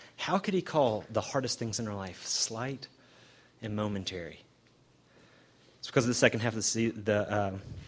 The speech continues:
statement. "This slight momentary affliction is preparing us for an eternal weight of glory beyond all comparison."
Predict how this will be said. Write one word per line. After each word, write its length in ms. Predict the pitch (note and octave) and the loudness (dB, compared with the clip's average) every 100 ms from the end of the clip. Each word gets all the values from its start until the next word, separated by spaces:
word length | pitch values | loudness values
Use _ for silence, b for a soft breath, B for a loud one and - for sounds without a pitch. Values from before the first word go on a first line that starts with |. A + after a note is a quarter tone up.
| - | -6
statement. 420 | - - A#2 G2+ F#2+ B B B B B B - - | -2 2 4 2 -6 B B B B B B -12 -2
"This 160 | A#2 | 2
slight 280 | - C3 C3+ | 4 6 6
momentary 360 | A#2 A#2 G#2+ G#2 | 6 4 4 2
affliction 360 | - A2 - G#2+ | 2 0 0 -2
is 100 | - | -4
preparing 500 | G2+ - G#2 G#2 A2 | -6 0 0 2 0
us 400 | G#2+ - - - b b b b _ | -2 -4 -6 -10 b b b b _
for 180 | - G#2+ | -8 -4
an 60 | |
eternal 400 | G2 - G#2+ G2+ | -2 -2 -2 -2
weight 180 | F#2+ F#2 | -2 -4
of 100 | F2 | -8
glory 320 | - E2+ B1+ - _ - - - _ _ _ _ _ _ B B B B B B | -14 -16 -16 -20 _ -20 -20 -20 _ _ _ _ _ _ B B B B B B
beyond 420 | A2 G#2+ G#2 G#2 | -2 0 2 0
all 120 | F#2+ E2+ | -2 -6
comparison." 640 | - D#2+ F#2+ E2+ - - | -12 -10 -10 -10 -14 -16